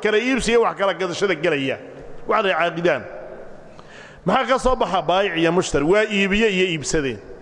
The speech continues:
Macquudun calayhi. Waa waxaan la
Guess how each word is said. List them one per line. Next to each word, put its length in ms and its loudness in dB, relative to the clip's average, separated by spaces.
Macquudun 680 2
calayhi. 720 2
Waa 240 4
waxaan 500 2
la 80 4